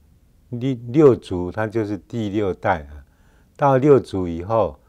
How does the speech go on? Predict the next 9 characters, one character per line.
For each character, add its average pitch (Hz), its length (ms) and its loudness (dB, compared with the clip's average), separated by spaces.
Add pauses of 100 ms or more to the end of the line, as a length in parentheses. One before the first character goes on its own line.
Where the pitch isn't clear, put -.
(360)
这 135 160 -2
个 113 100 0
衣 123 220 -2
钵 120 240 2
就 123 180 -2
不 - 160 -8
再 110 280 0
传 78 420 -12
了， 78 200 -14